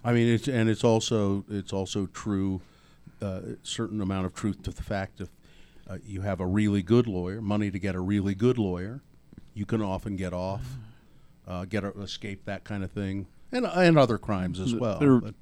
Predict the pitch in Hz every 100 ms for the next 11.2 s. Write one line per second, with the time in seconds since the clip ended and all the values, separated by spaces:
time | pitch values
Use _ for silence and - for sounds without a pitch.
0 | - - - - - 131 - 135 110 -
1 | 110 147 147 139 131 101 98 90 90 87
2 | 82 90 85 85 82 92 92 101 87 78
3 | 76 85 80 85 85 85 80 82 78 -
4 | 82 85 78 - 82 73 80 78 - 80
5 | 78 80 80 80 80 82 80 80 78 85
6 | - - - 110 107 - 76 - - -
7 | - - - 117 - 107 - 127 123 -
8 | - - - - - - 101 92 87 -
9 | 85 - - 85 80 - 85 87 82 73
10 | 82 82 80 78 - 92 85 78 76 73
11 | 76 76